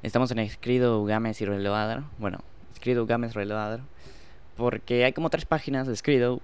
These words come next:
Lo que pasa es que, bueno, las otras no sé por qué no están. No, me voy a fijar si están las de la anterior actualización. Aunque lo subí a Mega al final, así que no importa mucho.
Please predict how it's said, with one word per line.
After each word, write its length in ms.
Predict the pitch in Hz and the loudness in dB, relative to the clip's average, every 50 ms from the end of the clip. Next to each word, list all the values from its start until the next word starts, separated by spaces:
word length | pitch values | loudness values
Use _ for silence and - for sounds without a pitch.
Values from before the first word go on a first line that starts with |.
| - - | -6 -2
Lo 140 | - 110 | 0 0
que 60 | 104 - | 0 2
pasa 220 | - 120 127 127 | 0 0 0 0
es 40 | 120 | 0
que, 220 | - 120 110 107 | 2 2 4 4
bueno, 180 | 104 113 110 101 | 4 2 2 2
las 160 | 95 95 - | 2 2 2
otras 220 | 120 - - 120 | 0 -2 0 0
no 140 | 117 104 107 | 0 -2 -2
sé 100 | 107 120 | -2 -2
por 140 | 101 - 98 | -2 -4 -6
qué 100 | - 110 | -4 -4
no 60 | 107 | -4
están. 420 | 98 - - 120 113 110 123 127 120 | -4 -2 0 0 0 0 0 -2 -2
No, 100 | 107 - | -2 -2
me 100 | - - | 0 0
voy 80 | 98 104 | 2 2
a 80 | 110 117 | 2 0
fijar 300 | 117 110 101 110 110 110 | 0 0 -2 -2 -2 -2
si 80 | 110 | -6
están 180 | 101 - 104 107 | -4 -4 -2 0
las 160 | 110 107 98 | 0 0 0
de 100 | 92 92 | 0 0
la 140 | 92 92 92 | 0 0 -2
anterior 340 | 92 92 - 98 98 104 104 | -2 -2 -2 0 2 2 2
actualización. 680 | 101 - - 95 98 104 98 95 - 110 113 120 135 - - - - - - - - | 0 0 -4 -6 -4 -4 -6 -4 -2 -2 -2 -2 -4 -8 -12 -14 -16 -14 -14 -12 0
Aunque 240 | - 98 110 110 110 | 4 4 4 4 4
lo 100 | 110 113 | 2 2
subí 160 | 120 123 135 | 2 4 4
a 80 | 147 156 | 4 4
Mega 240 | 156 151 139 135 135 | 4 2 2 2 0
al 120 | 123 120 | 0 -2
final, 260 | - 120 113 117 113 | -2 -4 -4 -2 -2
así 180 | 113 113 104 101 | -2 -4 -4 -4
que 80 | - | -4
no 60 | 95 92 | -2 -2
importa 380 | 95 95 95 98 101 - 95 | -2 -2 -2 -2 0 0 -2
mucho. 340 | 95 98 101 - 127 127 165 | -2 -2 -2 -2 -2 -4 -4